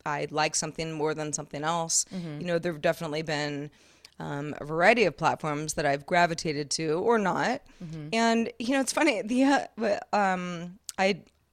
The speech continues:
Speaker 1: hung out with a, a childhood friend, somebody that I knew, like, growing up, like, junior high and high school,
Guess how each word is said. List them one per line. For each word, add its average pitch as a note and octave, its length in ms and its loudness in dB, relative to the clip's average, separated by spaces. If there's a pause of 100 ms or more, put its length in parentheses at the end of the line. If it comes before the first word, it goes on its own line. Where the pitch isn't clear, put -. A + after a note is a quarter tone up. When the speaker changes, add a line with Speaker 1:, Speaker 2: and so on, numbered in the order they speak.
(140)
Speaker 1:
hung C#4 200 2
out C#4+ 200 6
with G#3 160 4
a, E3+ 420 2 (380)
a F#3 60 -2
childhood C#4 600 8
friend, - 440 -10
somebody A3 340 2
that F#3 160 2
I E3 100 2
knew, D#3+ 380 -4
like, D#3 180 -2
growing D#3+ 320 -2
up, C3+ 240 -8
like, - 200 -10
junior E3 280 -4
high D3 140 2
and D3 180 -4
high D3 140 -6
school, - 380 -6